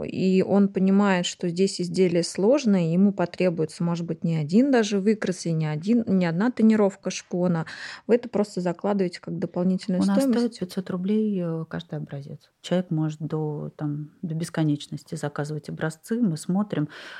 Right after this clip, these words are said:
Speaker 2: А, у нас есть ещё тоже такой момент, мы внесли в договор, что с момента, потому что вот были у нас такие ситуации, поэтому и сделали поправку,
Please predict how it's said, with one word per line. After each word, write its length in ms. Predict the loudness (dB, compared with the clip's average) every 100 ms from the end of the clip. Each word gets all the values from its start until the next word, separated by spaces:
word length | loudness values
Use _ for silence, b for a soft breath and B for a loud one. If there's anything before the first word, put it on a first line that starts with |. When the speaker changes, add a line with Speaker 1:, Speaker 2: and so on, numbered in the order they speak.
| B -6
Speaker 2:
А, 300 | -4 -2 -2
у 100 | 2
нас 320 | 2 2 -2 -4
есть 320 | -2 -2 -4
ещё 180 | -10 -6
тоже 200 | -4 -4
такой 240 | -6 -2 0
момент, 400 | 2 4 2 2
мы 120 | 2
внесли 340 | 2 0 -2
в 60 | -4
договор, 480 | -2 -2 0 0 0
что 360 | -2 0 0 0
с 120 | 0
момента, 640 | 2 2 2 0 0 -6
потому 340 | -4 -2 -2
что 300 | -2 -4 -4 -4
вот 200 | -6 -4
были 360 | -4 0 0
у 60 | 2
нас 160 | 0
такие 300 | -4 -8 -8
ситуации, 500 | -8 -4 -4 -4 -8
поэтому 480 | -6 -6 -4 0 0
и 40 | 0
сделали 360 | 0 0 0
поправку, 680 | -2 -6 -4 -4 -4 -8 -8